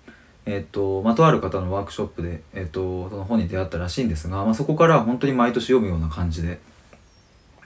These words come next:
すごく佐藤さんにとっては刺さったみたいですね。えーと、「愛は技術である」っていう、まあ、これが本の中で語られているところで、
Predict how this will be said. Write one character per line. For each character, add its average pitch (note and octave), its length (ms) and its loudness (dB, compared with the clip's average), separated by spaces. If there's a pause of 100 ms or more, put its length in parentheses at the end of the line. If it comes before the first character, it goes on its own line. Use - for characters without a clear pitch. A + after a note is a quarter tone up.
(140)
す - 140 0
ご A2+ 120 4
く E2 320 -4
佐 - 120 -12
藤 G#2 140 -2
さ F2+ 120 -6
ん F2 360 -4
に A2 120 2
と B2+ 120 0
っ - 40 -8
て E3+ 80 2
は A2 200 6
刺 F2 140 -8
さ A2+ 120 -4
っ A2 60 -6
た E2 300 -10 (360)
み - 80 -2
た F#2+ 100 2
い D#2 60 2
で D#2 80 -4
す - 140 -12
ね。 D#2+ 200 -2 (840)
え F#2 240 -4
ー - 20 -16
と、 F#2 300 -2
「愛 D3 140 6
は G#2 100 4
技 G#2 160 -2
術 B2+ 260 -4
で F2 300 -6
あ G2+ 100 -4
る」 F2 80 0
っ - 40 -2
て F2 160 -8
い F2+ 200 -8
う、 D2+ 60 -16 (880)
ま G#2+ 140 0
あ、 F#2 40 -4
こ A2 120 -2
れ A2 80 4
が A2 120 6
本 B2 220 2
の F#2 100 2
中 F#2 200 -4
で E2 180 -4 (160)
語 - 120 -12 (260)
ら G2+ 120 -4
れ G2+ 120 -4
て G#2+ 100 -8
い G2+ 160 -4
る A2+ 180 2
と A2+ 120 -4
こ B2 100 2
ろ A2 140 2
で、 D#2+ 180 -2